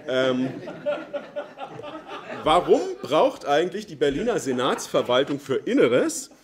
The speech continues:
äh, bei der ja Dutzende von Volljuristen beschäftigt sind, die alle zwingend nach dem, nach dem Prinzip der besten Auslese mal ausgewählt worden sind, äh, warum braucht die eigentlich eine Bonner Spezialkanzlei, eine öffentlich-rechtliche Boutique, wenn's mal ernst wird? Warum können die das nicht selber?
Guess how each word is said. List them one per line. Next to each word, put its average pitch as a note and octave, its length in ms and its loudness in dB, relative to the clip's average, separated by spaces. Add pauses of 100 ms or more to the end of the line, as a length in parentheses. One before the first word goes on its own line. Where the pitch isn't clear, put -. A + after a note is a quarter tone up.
(220)
äh, D3 220 4
bei C#3+ 280 -4
der F#3 200 4
ja D#3 280 4
Dutzende F3+ 540 -4
von C#3+ 160 -4
Volljuristen D#3 760 -2
beschäftigt G#2 500 -6
sind, - 200 -6
die - 100 -6
alle A#3 400 2
zwingend G#3+ 420 -2
nach D3 140 -10
dem, D3+ 220 -4 (180)
nach C#3 220 -4
dem C3+ 140 -8
Prinzip - 280 -10
der A#2 120 -2
besten - 420 -4
Auslese G2 580 -6
mal G#2 160 -6
ausgewählt F#2+ 520 -8
worden D2+ 220 -10
sind, E3+ 220 -4 (300)
äh, A2 80 -8 (160)
warum D3 260 -2
braucht B2 320 -4
die D3 140 2
eigentlich D#3+ 420 2
eine C3 180 2
Bonner C#3+ 460 4
Spezialkanzlei, E3+ 1080 2
eine C3+ 120 2
öffentlich-rechtliche C3 640 -4
Boutique, C#3 400 -8
wenn's C3+ 340 -2
mal C#3+ 220 2
ernst C3+ 460 -2
wird? - 160 -12
Warum A2+ 200 -4
können B2+ 140 -2
die A#2 60 -6
das A2 160 0
nicht G2 80 -10
selber? C#3 320 0